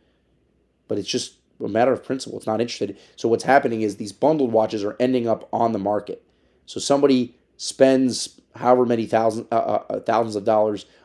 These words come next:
on a watch that they don't want in order to get a watch they do want. And then the watch that they don't want, they go ahead and sell to try to recoup some funds because they're not interested in it, and it devalues the brand across the board. So it's, um, <clears throat> it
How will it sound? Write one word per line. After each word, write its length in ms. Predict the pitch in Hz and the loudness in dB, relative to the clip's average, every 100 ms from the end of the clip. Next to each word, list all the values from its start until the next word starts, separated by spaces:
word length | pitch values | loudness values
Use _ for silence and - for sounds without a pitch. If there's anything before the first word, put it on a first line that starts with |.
| - | -6
on 120 | 113 | -2
a 40 | 107 | 2
watch 300 | 110 113 - | 4 4 2
that 100 | 92 | -2
they 100 | 107 | 4
don't 200 | 156 185 | 4 4
want 260 | 113 117 113 | 0 -2 -2
in 60 | |
order 160 | 107 101 | -4 -4
to 60 | |
get 120 | 101 107 | -2 0
a 40 | |
watch 220 | 107 107 | 0 -4
they 100 | 110 | -6
do 140 | 113 156 | 0 2
want. 280 | 143 139 - | 2 0 -2
And 100 | 113 | -12
then 60 | 98 | -6
the 60 | |
watch 220 | 104 110 - | 0 0 0
that 60 | |
they 80 | 104 | 0
don't 220 | 120 139 | 4 4
want, 260 | 135 127 - | 4 0 0
they 100 | 104 | 0
go 120 | 107 | 2
ahead 140 | 101 | 0
and 180 | 98 95 | -2 -10
sell 460 | - 123 123 120 - _ _ _ | -2 4 6 6 2 _ _ _
to 80 | 107 | -6
try 140 | - | 2
to 80 | 110 | 2
recoup 340 | 107 104 127 | 2 -2 -4
some 160 | - 95 | -4 -10
funds 520 | - 147 151 160 - _ _ _ _ _ _ _ _ - | 0 2 2 0 -12 _ _ _ _ _ _ _ _ -14
because 120 | 107 | 0
they're 120 | 117 | 0
not 120 | 117 | 2
interested 300 | 139 - 120 | 0 0 0
in 100 | 117 | 2
it, 180 | 117 117 _ - | 0 -6 _ -8
and 80 | 123 | -6
it 60 | 117 | -2
devalues 400 | 117 110 110 101 | 0 2 2 0
the 60 | |
brand 180 | 98 101 | -6 -6
across 260 | 92 104 - | -6 -8 -6
the 80 | |
board. 260 | 98 90 80 | -8 -6 -2
So 340 | - 120 107 - _ _ _ _ _ _ _ _ _ _ _ _ _ _ _ _ _ _ _ _ _ _ _ _ - - | 6 8 8 2 _ _ _ _ _ _ _ _ _ _ _ _ _ _ _ _ _ _ _ _ _ _ _ _ -12 4
it's, 340 | 135 - - - | 4 4 -4 4
um, 380 | 135 131 113 104 - | 8 8 8 2 -8
<clears throat> 80 | - | -2
it 400 | - - - - | -2 0 -4 -4